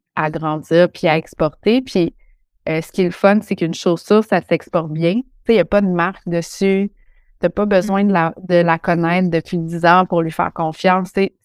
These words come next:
Speaker 1: si le produit est beau, il est de qualité, il est confortable,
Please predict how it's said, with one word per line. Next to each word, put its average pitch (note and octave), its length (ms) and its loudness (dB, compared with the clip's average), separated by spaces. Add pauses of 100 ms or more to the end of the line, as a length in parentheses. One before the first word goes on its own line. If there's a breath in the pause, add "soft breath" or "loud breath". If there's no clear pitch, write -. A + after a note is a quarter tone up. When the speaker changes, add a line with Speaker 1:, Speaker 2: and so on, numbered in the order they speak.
(120)
Speaker 1:
si G#3 80 -8
le G3 140 4
produit F3 520 0
est E3 40 -2
beau, F#3+ 380 -2
il F#3 80 2
est E3 80 0
de - 40 -16
qualité, G3 880 2 (360)
il E3+ 100 -2
est D#3+ 60 -4
confortable, F#3 840 0